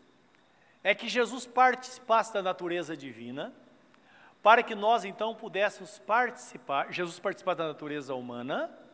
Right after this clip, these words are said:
para que nós então pudéssemos participar da natureza divina. Para que haja então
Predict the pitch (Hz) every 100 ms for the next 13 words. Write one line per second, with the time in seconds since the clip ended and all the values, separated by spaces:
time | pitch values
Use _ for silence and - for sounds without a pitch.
0 | _ _ _ _ _ _ _ _ _ -
1 | 202 208 196 214 180 202 208 214 196 190
2 | - - - 214 214 - - 180 - 170
3 | 185 180 170 165 175 151 151 143 156 160
4 | 135 131 117 107 - _ _ _ _ _
5 | _ _ _ _ _ _ _ _ _ _
6 | _ _ _ _ _ _ _ _ _ -
7 | 180 170 175 185 160 143 160 185 254